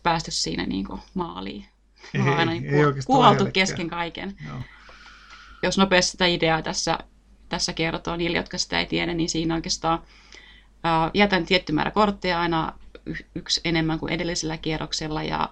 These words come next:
Speaker 1: sit siinä pitää ilman puhetta, ilman sel-, selkeitä eleitä, niin viestittää sille toiselle, että onko kenties omassa kädessä korkea,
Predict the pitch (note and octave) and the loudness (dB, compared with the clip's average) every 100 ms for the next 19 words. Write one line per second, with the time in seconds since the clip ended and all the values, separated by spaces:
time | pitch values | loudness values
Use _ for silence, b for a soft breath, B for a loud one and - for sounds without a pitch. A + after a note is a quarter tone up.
0 | - - D#3+ - F3 F3 E3 D#3+ D#3 - | -8 -10 -8 -4 -6 -4 0 2 2 -2
1 | b b b b b - - F3 E3+ D#3+ | b b b b b -12 -4 0 2 2
2 | F3+ E3 - C#3+ D3 B B B B - | 0 0 0 -2 -2 B B B B -10
3 | E3+ D#3 D#3 D3 - - - - - - | -2 0 2 0 -2 -16 -20 -20 -20 -20
4 | - - F#3 F3 E3+ F#3+ F3 D#3 D3+ D#3+ | -20 -4 0 0 0 -2 -2 0 0 2
5 | D#3 D3+ D3+ D3 D#3+ - B B B - | 2 4 2 2 -2 -8 B B B -2
6 | D#3 D3+ D3 D3 E3+ D#3+ - E3 - D3 | 2 4 4 2 2 0 -4 -4 -2 -6
7 | - E3 D#3 D3 D3 - D#3 - - D3 | -2 0 2 0 -2 -4 -8 -4 -2 -2
8 | E3 D#3+ D3+ - D3+ - D#3+ D#3 - - | -4 -4 -4 -4 -4 -4 -4 -4 -4 -6
9 | - - C#2+ - - _ - _ - - | -6 -6 -6 -8 -12 _ -20 _ -20 -20
10 | - - - - - F3 D#3+ D#3 | -20 -18 -16 -10 -4 -4 -4 -6